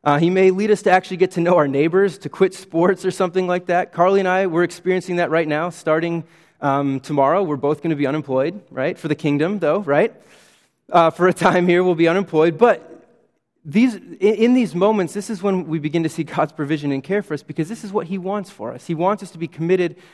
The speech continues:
to making disciples wherever we go. Following Jesus, it may lead us to do things that are seemingly radical to the culture around us. But again,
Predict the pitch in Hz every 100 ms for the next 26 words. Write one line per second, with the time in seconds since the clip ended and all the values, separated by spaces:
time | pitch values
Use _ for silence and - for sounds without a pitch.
0 | _ 147 147 170 196 180 - 139 139 131
1 | 135 147 143 139 123 113 113 - 202 233
2 | 226 160 180 190 139 127 165 170 196 226
3 | 214 208 - 180 180 175 175 185 180 -
4 | _ _ - 180 160 - - - 190 196
5 | 185 156 143 170 165 139 135 127 - 139
6 | - 135 131 139 117 - - 151 143 156
7 | 120